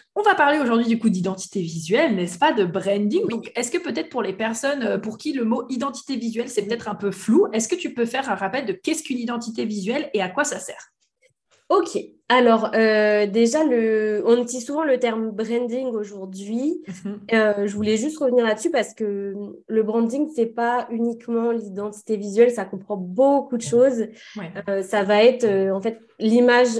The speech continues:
Speaker 2: dont est perçue, vous, si vous êtes, euh, votre propre marque, ou votre marque, si par exemple, vous avez des produits ou quoi que ce soit.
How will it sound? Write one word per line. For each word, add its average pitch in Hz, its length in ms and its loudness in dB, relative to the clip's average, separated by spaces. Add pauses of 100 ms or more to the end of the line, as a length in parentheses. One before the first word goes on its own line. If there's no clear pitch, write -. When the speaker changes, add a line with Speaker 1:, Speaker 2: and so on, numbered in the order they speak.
(140)
Speaker 2:
dont 202 220 -6
est 202 180 -2
perçue, 214 580 -2
vous, 220 520 0
si - 200 -8
vous 185 240 -2
êtes, 185 140 2
euh, 175 100 4
votre 175 280 0
propre 180 360 -4
marque, - 440 -4 (420)
ou 277 280 2
votre 220 340 2
marque, 214 240 0
si 185 160 -12
par 180 120 -4
exemple, 180 220 -2
vous 175 100 -4
avez 175 120 2
des 160 120 -2
produits 175 320 -8
ou 180 60 -8
quoi 156 160 -8
que - 80 -16
ce 156 100 -8
soit. - 340 -10